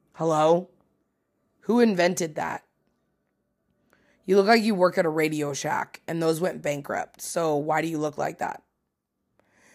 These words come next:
So I have no idea if they check the bathrooms or not. Um, so we'll get into the last one, two, two are submissions, and then the last one will be my own.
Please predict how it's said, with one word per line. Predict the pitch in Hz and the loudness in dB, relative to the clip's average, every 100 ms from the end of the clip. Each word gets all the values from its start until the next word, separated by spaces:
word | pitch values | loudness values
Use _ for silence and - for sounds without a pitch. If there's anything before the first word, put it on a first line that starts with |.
| _ | _
So | - 180 | 2 6
I | 170 170 | 10 10
have | 208 | 8
no | 175 | 4
idea | 160 151 151 147 | 0 0 0 -2
if | 139 | -4
they | 143 | -6
check | 139 143 | -6 -8
the | 143 | -6
bathrooms | 143 151 - 156 151 156 | -6 -6 -6 -10 -8 -8
or | |
not. | 156 151 160 - _ _ _ _ - _ - | -4 -2 -4 -6 _ _ _ _ -20 _ 4
Um, | 185 185 180 175 170 160 156 151 151 160 | 8 10 10 10 10 8 6 2 -2 -8
so | - - 185 180 175 170 165 - | -8 0 4 8 8 8 4 -4
we'll | 180 202 | 0 4
get | 226 | 8
into | 254 254 220 233 220 214 214 | 8 8 4 2 4 6 6
the | 180 170 | 4 6
last | 180 185 185 185 - - | 8 10 10 8 2 -6
one, | 180 190 196 196 196 196 | 0 2 4 2 0 -4
two, | - 185 185 185 180 180 - - - _ - | -6 -4 0 2 2 0 -4 -20 -20 _ -6
two | - 277 285 285 - | 2 6 6 6 6
are | 214 208 208 196 185 - | 8 10 10 8 6 4
submissions, | - 202 180 185 175 196 190 180 | 0 0 2 0 2 0 0 0
and | 175 | 0
then | 170 170 165 | 0 -2 0
the | 165 | 4
last | 165 160 160 | 6 6 4
one | 180 175 | 0 0
will | 165 | 0
be | 165 | 0
my | 160 156 | 0 -2
own. | 110 156 147 | -2 -4 -6